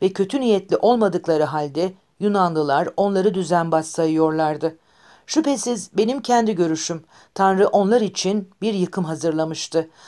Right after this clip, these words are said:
Ta ki tanrıların büyük haksızlıkları, büyük cezalarla cezalandırdığını herkes görsün,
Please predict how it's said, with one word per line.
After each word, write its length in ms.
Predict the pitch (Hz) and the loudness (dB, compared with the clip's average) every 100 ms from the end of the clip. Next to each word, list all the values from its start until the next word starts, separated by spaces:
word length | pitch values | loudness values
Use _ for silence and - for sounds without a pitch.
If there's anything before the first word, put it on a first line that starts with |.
| - | -8
Ta 220 | 196 190 | 0 0
ki 180 | 190 196 | 0 -6
tanrıların 680 | 196 185 185 190 185 190 180 - _ | 0 2 4 4 4 2 -2 -8 _
büyük 260 | 170 247 - | -2 0 0
haksızlıkları, 1000 | 202 202 - 180 156 156 - 160 151 185 - _ | 0 -2 0 -2 -2 -8 0 0 2 -2 -6 _
büyük 280 | 190 262 285 | -4 -2 2
cezalarla 720 | 208 190 190 196 220 240 214 | 2 4 4 4 6 4 4
cezalandırdığını 1200 | 190 180 180 175 175 175 165 160 156 156 147 180 180 | 2 2 2 2 2 0 -2 -4 0 -2 0 -4 0
herkes 480 | 196 185 180 143 | -2 0 -4 -4
görsün, 540 | 135 156 151 - 190 | 0 0 0 -4 -6